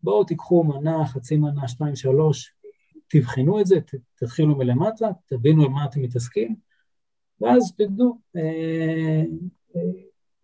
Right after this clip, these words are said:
כאילו איפשהו זה שילוב של בין מדע לאומנות, אפשר לקרוא לזה, כן? אה, ואז תרגישו יותר בטוחים בעצמכם,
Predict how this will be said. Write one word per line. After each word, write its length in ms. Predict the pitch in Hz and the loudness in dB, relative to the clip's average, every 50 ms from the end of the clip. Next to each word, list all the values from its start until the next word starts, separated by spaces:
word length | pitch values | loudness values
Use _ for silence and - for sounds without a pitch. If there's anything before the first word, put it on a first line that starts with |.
| _ _ _ _ _ | _ _ _ _ _
כאילו 360 | - 165 160 160 156 151 180 196 - - | 2 4 4 4 2 2 0 -2 -2 -4
איפשהו 420 | 202 190 - - 208 202 190 180 | -4 -4 0 2 2 2 4 4
זה 160 | 180 175 175 165 | 4 2 2 0
שילוב 580 | - - - - 180 170 180 196 214 208 185 - | -2 -6 -4 -2 0 2 2 2 0 0 -4 -4
של 180 | - 170 160 | -4 -2 -2
בין 220 | 151 151 175 175 175 170 | -2 -2 -2 0 0 0
מדע 240 | 165 156 147 175 185 185 | -2 0 2 2 2 2
לאומנות, 500 | 185 180 170 160 165 165 180 185 156 131 - | 2 2 2 0 0 0 0 -2 -2 -4 -6
אפשר 240 | - - - 135 123 120 | -12 -16 -16 -12 -10 -10
לקרוא 280 | 120 120 127 123 120 117 | -10 -10 -10 -8 -8 -8
לזה, 160 | 117 120 120 120 | -8 -8 -10 -10
כן? 160 | 127 185 302 311 - _ _ _ _ _ _ _ _ _ _ _ _ _ _ - | -10 -10 -12 -12 -18 _ _ _ _ _ _ _ _ _ _ _ _ _ _ -8
אה, 520 | 147 139 139 139 139 143 143 143 143 143 143 143 147 151 180 180 - - 170 156 | -6 -4 -4 -4 -4 -4 -2 -2 0 0 0 0 0 0 -2 -4 -4 0 2 4
ואז 360 | 175 196 220 226 208 165 - _ _ _ | 6 8 8 6 6 4 0 _ _ _
תרגישו 440 | _ - 127 127 135 175 175 - 180 | _ 0 0 2 2 2 2 4 4
יותר 300 | 156 135 - - 180 180 | 4 4 4 4 4 4
בטוחים 480 | 185 170 - - 131 120 - 165 170 160 | 4 2 0 -2 -6 -4 -2 -2 0 0
בעצמכם, 680 | 151 127 120 - 120 117 120 - 160 170 170 165 151 | -2 -2 -4 -6 -8 -8 -6 -4 -2 -2 0 0 -2